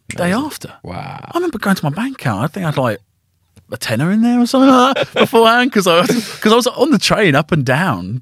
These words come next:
Speaker 1: to, to go to the studio. And, you know, I remember one point I had to ask the, um, I had to ask one of the crew, like, "Can, can I, can I, you know, get some of this money back?" Because I can't afford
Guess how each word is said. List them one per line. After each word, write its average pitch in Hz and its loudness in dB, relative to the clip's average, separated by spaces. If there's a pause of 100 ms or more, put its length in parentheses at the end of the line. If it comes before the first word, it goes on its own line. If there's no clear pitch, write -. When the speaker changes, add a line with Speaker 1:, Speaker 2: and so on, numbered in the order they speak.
(100)
Speaker 1:
to, 139 -2
to 127 -10
go 131 0
to 117 -6
the 113 -6
studio. 104 -2
And, 120 -6
you 156 -2
know, 131 -4
I 127 -6
remember 147 0
one 151 0
point 104 -8
I 104 -8
had 113 -10
to 95 -10
ask 117 -10 (480)
the, 113 -4
um, 104 -8 (880)
I 123 -8
had 120 -6
to 117 -10
ask 107 -10
one 104 -10
of 98 -10
the 98 -12
crew, 143 -6
like, - -20
"Can, 95 -14 (180)
can 101 -10
I, 90 -12 (560)
can 104 -10
I, 92 -10 (220)
you 85 -14
know, 67 -14 (340)
get - -10 (140)
some 98 -6
of 90 -10
this 92 -12
money 90 -8
back?" 104 -12
Because 95 -14 (500)
I - -10
can't 107 -8
afford 165 -2